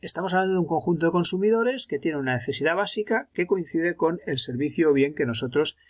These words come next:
queremos, queremos satisfacer, y estos consumidores están dispuestos a hacer un esfuerzo económico para adquirirlos.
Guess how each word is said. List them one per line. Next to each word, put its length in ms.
queremos, 680
queremos 300
satisfacer, 720
y 100
estos 260
consumidores 500
están 180
dispuestos 760
a 80
hacer 180
un 60
esfuerzo 640
económico 680
para 260
adquirirlos. 880